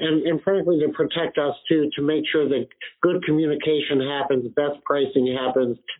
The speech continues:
best outcomes occur. And, uh, that's our agent program. And it's, uh, you know, it's high income for agents, uh, and at the same time, it, it's good business for us.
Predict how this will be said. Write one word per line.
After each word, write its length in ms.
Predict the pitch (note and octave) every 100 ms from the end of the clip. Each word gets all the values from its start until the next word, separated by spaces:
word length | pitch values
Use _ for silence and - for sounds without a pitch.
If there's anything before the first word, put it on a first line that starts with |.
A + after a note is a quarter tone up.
| -
best 200 | C3 B2+ A#2+
outcomes 600 | B2+ B2 B2 B2 A#2 G#2+ -
occur. 540 | A#2+ - - C3+ G2+ - - - - -
And, 340 | D3 C#3+ C3+
uh, 280 | D3 C#3+ C3+
that's 200 | D#3 D#3
our 200 | E3+ E3
agent 280 | E3+ E3+ D#3+
program. 480 | E3+ F#3 F3 A2+ F#2+
And 240 | B2+ C#3+ C#3+
it's, 180 | D3 -
uh, 380 | D#3+ D3 C#3+ C#3
you 120 | D#3+
know, 260 | D3+ D3 D3+ - _ -
it's 220 | C#3+ C#3 -
high 280 | - D#3+ E3
income 500 | D#3+ D#3 - D#3+ D3+ D3+
for 200 | D3 C3+
agents, 520 | D3 D3+ D#3 D3+ C3 D3
uh, 380 | C#3 C3+ C3 B2+ - - - _ _ _ -
and 180 | C#3 C#3
at 160 | C3
the 60 | B2+ -
same 180 | D3+ C3+
time, 300 | C#3 C3+ C3
it, 120 | C3
it's 280 | C#3 C#3 C3+ -
good 220 | C#3 A#2+
business 360 | C3+ A#2+ B2+ B2
for 240 | A#2+
us. 60 | A#2+